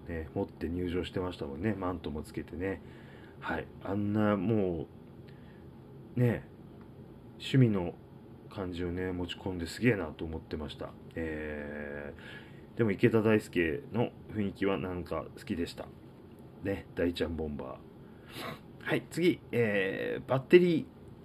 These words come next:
石川修司。はい、石川修司、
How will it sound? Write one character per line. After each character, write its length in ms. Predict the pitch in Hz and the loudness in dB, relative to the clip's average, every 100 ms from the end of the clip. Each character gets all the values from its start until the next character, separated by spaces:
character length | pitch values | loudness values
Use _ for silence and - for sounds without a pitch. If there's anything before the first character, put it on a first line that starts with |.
| - | -6
石 180 | 127 - | 0 2
川 300 | - 143 135 | 4 6 6
修 220 | 131 147 | 6 6
司。 160 | 101 80 - - - - - - - | 6 4 -10 -16 -18 -18 -18 -18 -6
は 140 | - | -4
い、 80 | - - | -4 -6
石 140 | - | -8
川 220 | - 160 139 | 0 2 4
修 220 | 160 151 | 8 8
司、 160 | 107 | 6